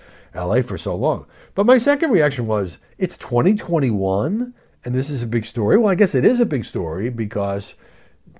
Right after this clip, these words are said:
players in the past have come out after they have left the National Football League. And there was one draft pick, got a huge amount of publicity by the name of Michael Sam, but he ended up not playing in any regular season game. So he puts out this video. He says, "What's up, people?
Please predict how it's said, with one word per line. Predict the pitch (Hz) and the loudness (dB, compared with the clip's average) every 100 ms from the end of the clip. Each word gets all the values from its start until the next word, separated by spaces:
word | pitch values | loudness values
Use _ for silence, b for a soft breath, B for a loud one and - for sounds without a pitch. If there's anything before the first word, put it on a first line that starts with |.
| - | -4
players | 131 127 123 113 101 | 2 4 4 2 -2
in | 104 | -4
the | 95 | -4
past | - 117 110 110 | -2 0 0 -2
have | 98 - | -4 -4
come | 120 | -4
out | 107 95 - | -2 -2 -4
after | - 156 220 160 | -2 0 0 0
they | 117 98 | -2 -2
have | 95 92 | -4 -6
left | 90 78 - - _ - | -8 -8 -12 -20 _ -10
the | 90 90 87 | -4 -2 -2
National | 85 85 - 80 | -2 -4 -6 -6
Football | 85 - 76 67 | -8 -8 -8 -8
League. | 67 71 98 b b b | -8 -10 -14 b b b
And | 107 104 | -4 0
there | 113 | 0
was | 107 | 0
one | 110 117 113 | 0 0 0
draft | 90 113 151 - | 2 4 4 4
pick, | 110 85 | -2 0
got | 87 80 | -2 -2
a | |
huge | 90 110 | 0 -2
amount | 92 90 | -2 -4
of | 80 | -4
publicity | 85 82 85 80 | -6 -6 -6 -6
by | 78 76 78 | -6 -6 -6
the | 80 | -4
name | 85 | -4
of | 73 | -4
Michael | 80 90 82 | -2 -4 -4
Sam, | 73 - 139 92 80 B B - | -6 -2 0 0 -4 B B -6
but | 110 | -2
he | |
ended | 131 127 | 0 0
up | 113 | 0
not | 107 104 | 2 0
playing | - 135 156 110 98 | 2 2 4 2 0
in | |
any | 98 95 | -4 -4
regular | 92 107 101 92 | -4 -4 -4 -6
season | - 85 92 | -8 -8 -4
game. | 135 147 85 | 0 0 0
So | 143 135 B B B | 2 2 B B B
he | 151 | -2
puts | 214 240 | 2 4
out | 240 | 4
this | 220 196 | 4 0
video. | 131 101 90 98 | 0 0 0 -2
He | |
says, | 107 120 104 | -4 -4 2
"What's | 165 226 | 2 6
up, | 220 - | 4 4
people? | 165 196 208 - | 4 6 4 2